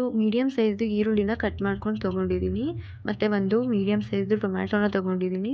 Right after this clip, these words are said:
ಸ್ವಲ್ಪ ಕೊತ್ತಂಬರಿ ಸೊಪ್ಪನ್ನ ತೊಗೊಂಡಿದ್ದೀನಿ, ಒಂದು ನಾಲ್ಕರಿಂದ ಐದು ಎಸಳು ಬೆಳ್ಳುಳ್ಳಿ ತೊಗೊಂಡಿದ್ದೀನಿ, ಎರಡು ಚಿಕ್ಕ ಪೀಸು ಶುಂಠಿ ತೊಗೊಂಡಿದ್ದೀನಿ, ಮತ್ತು ಒಂದು ಕಪ್ಪಷ್ಟು ತೆಂಗಿನ ತುರಿನ ತೊಗೊಂಡಿದ್ದೀನಿ, ಸ್ವಲ್ಪ, ಆ, ಅಚ್ಚ ಖಾರದ ಪುಡಿ,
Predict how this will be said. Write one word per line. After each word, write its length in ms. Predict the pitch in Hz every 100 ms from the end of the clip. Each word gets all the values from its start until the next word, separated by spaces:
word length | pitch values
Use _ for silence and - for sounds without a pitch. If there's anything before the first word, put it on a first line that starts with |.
| 285
ಸ್ವಲ್ಪ 300 | - 190 202
ಕೊತ್ತಂಬರಿ 460 | 202 185 196 202 226
ಸೊಪ್ಪನ್ನ 300 | 190 196 196
ತೊಗೊಂಡಿದ್ದೀನಿ, 580 | 190 185 175 175 190 269 - - - -
ಒಂದು 180 | 208 214
ನಾಲ್ಕರಿಂದ 540 | 202 190 220 233 226 -
ಐದು 260 | 196 196
ಎಸಳು 320 | 202 196 214 247
ಬೆಳ್ಳುಳ್ಳಿ 420 | 214 190 208 220
ತೊಗೊಂಡಿದ್ದೀನಿ, 640 | 208 185 180 180 185 233 262
ಎರಡು 240 | 214 196
ಚಿಕ್ಕ 360 | - - - 226
ಪೀಸು 300 | 214 196 254
ಶುಂಠಿ 380 | 269 214 202 220
ತೊಗೊಂಡಿದ್ದೀನಿ, 640 | 220 190 180 180 180 202 330 - - - - -
ಮತ್ತು 200 | 220 220 240
ಒಂದು 200 | 220 214
ಕಪ್ಪಷ್ಟು 540 | 220 208 226 220 - 247
ತೆಂಗಿನ 360 | 269 214 208 240
ತುರಿನ 280 | 240 214 214
ತೊಗೊಂಡಿದ್ದೀನಿ, 680 | 202 190 190 180 175 185 240 349 - - _ -
ಸ್ವಲ್ಪ, 280 | 226 208 220 226 220
ಆ, 120 | 208 202
ಅಚ್ಚ 240 | 202 202 -
ಖಾರದ 300 | 220 208 202
ಪುಡಿ, 280 | 196 196 226